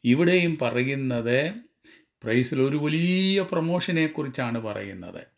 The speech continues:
എന്താണ് പ്രമോഷൻ? കൂടാരമാകുന്ന ഈ ഭൗമഭവനം, praise the Lord, അഴിഞ്ഞു പോകുന്നതായി ഭൗ-,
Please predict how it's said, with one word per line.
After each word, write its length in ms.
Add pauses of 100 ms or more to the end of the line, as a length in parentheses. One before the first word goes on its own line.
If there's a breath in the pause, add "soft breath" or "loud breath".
(120)
എന്താണ് 420
പ്രമോഷൻ? 600 (560 loud breath)
കൂടാരമാകുന്ന 1040
ഈ 360
ഭൗമഭവനം, 1000 (880 soft breath)
praise 220
the 260
Lord, 220 (360 loud breath)
അഴിഞ്ഞു 400
പോകുന്നതായി 840
ഭൗ-, 500